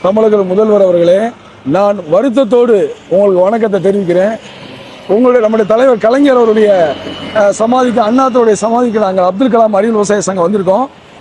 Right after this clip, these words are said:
உங்களுக்கு ஒரு சரியான மந்திரி இல்ல, ஒரு சரியான ஆலோசகர் இல்ல. இன்னைக்கு தமிழக, தமிழக, அஹ், மக்கள் வந்து பத்திரத்துறையில ஊழல் நடக்குது. அதாவது கைட்லைன் வேல்யூ இவ்வளவு தான் இருக்குன்னு சொல்லி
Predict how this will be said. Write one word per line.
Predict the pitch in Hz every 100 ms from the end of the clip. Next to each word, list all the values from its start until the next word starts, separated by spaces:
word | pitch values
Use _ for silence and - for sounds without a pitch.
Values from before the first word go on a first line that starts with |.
| -
உங்களுக்கு | 269 285 269 247
ஒரு | 240
சரியான | 214 233 285 302 311 277
மந்திரி | 233 247 240 220
இல்ல, | 214 247 247 156 - - - -
ஒரு | 233 247
சரியான | 233 254 302 311 277
ஆலோசகர் | 247 269 269 247 233 220
இல்ல. | 214 262 220 - - -
இன்னைக்கு | - 220 214
தமிழக, | 214 247 277 269 247 202
தமிழக, | 247 277 269 254 233 214 185 160 - -
அஹ், | 202 190
மக்கள் | 190 233 330 285
வந்து | 233 220 240 277 -
பத்திரத்துறையில | 240 311 302 233 220 190 170 226 269 - - - - - - _ - -
ஊழல் | 294 370 339
நடக்குது. | 254 240 196 160 127 - - - - - - - - - - -
அதாவது | 202 277 277
கைட்லைன் | 226 247 311 302 262
வேல்யூ | 262
இவ்வளவு | 262 247 262
தான் | 277
இருக்குன்னு | 269 262 240 240
சொல்லி | 240 247 233